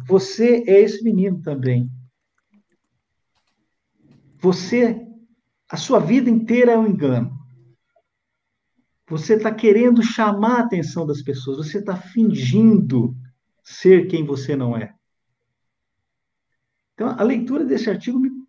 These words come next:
perturbou profundamente. Eu li o Olavo escondido no sindicato.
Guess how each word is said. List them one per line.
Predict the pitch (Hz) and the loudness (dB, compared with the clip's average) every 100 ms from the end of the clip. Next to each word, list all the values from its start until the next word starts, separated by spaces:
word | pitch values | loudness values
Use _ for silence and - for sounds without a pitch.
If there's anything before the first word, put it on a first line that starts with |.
| _ - | _ -4
perturbou | 254 247 196 185 220 - | -2 0 -2 0 -2 -4
profundamente. | - 285 - - 233 277 269 180 156 180 - - - - | -4 -2 -4 -2 2 4 4 2 0 -2 -8 -16 -20 0
Eu | 269 240 | 2 4
li | 202 262 | 4 4
o | 294 | 6
Olavo | 214 147 185 208 | 6 6 6 4
escondido | 214 - 247 165 131 226 180 156 | 0 0 0 0 0 0 2 0
no | 131 | -2
sindicato. | 139 131 127 147 127 - | -6 -8 -6 -4 -6 -10